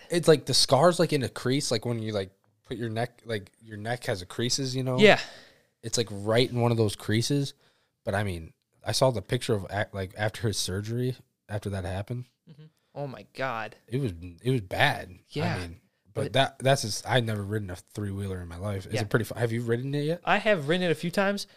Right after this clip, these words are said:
Speaker 2: Okay, so my dad bought the three-wheeler from, shout out, Mark Bornick.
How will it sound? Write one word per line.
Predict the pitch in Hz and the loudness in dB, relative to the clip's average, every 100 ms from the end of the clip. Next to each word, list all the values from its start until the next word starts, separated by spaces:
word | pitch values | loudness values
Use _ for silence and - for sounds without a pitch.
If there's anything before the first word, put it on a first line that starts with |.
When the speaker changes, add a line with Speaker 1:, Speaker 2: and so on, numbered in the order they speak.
| _ | _
Speaker 2:
Okay, | 147 147 123 | -2 0 0
so | 131 127 123 _ _ _ - - | -2 -2 -6 _ _ _ -12 -8
my | |
dad | 123 147 160 160 147 - _ _ _ _ _ | 6 10 10 8 2 -8 _ _ _ _ _
bought | 131 135 - | 8 8 4
the | - | -10
three-wheeler | - 147 131 127 127 151 156 _ _ | 0 2 4 2 4 2 0 _ _
from, | 147 135 131 123 - | 4 4 4 -4 -8
shout | - 143 151 | 0 4 6
out, | 151 165 - - _ | 6 6 0 -20 _
Mark | 131 139 - | 2 2 4
Bornick. | 131 139 160 | 4 4 2